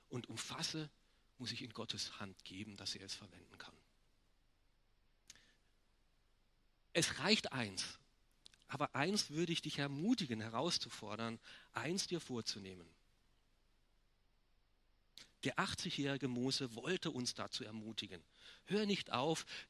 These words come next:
dich ganz Gott zur Verfügung zu stellen. Hör nicht auf, groß von Gott zu denken. Hör nicht auf, mutige Schritte im Glauben mit Gott zu wagen. Höre nicht auf deine Stimme, die dir sagen möchte, du bist zu alt.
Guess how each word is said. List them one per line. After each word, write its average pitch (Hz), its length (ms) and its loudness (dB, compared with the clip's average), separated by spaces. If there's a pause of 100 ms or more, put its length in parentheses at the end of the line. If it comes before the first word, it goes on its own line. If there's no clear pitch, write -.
dich - 200 2
ganz 135 460 2 (400)
Gott 147 220 0
zur - 240 0
Verfügung 127 460 0
zu - 120 -2
stellen. 95 380 -2
Hör 185 160 2
nicht - 260 0
auf, 170 360 2 (420)
groß 208 420 2
von 151 240 0
Gott 139 220 2
zu 139 100 0
denken. 120 460 -2
Hör 185 180 4
nicht - 340 -4
auf, 196 300 4
mutige 170 480 2
Schritte - 460 4 (300)
im 139 160 2
Glauben 127 400 2
mit 131 160 0
Gott 117 180 0
zu 101 340 -2
wagen. 95 400 -6 (1700)
Höre 143 320 0
nicht 135 320 -2
auf 120 300 0
deine 127 380 0
Stimme, 139 460 2
die 113 100 -10
dir 113 120 0
sagen 117 420 0
möchte, 117 260 -4
du 113 100 -14
bist - 240 -2
zu - 160 -6
alt. 92 360 -8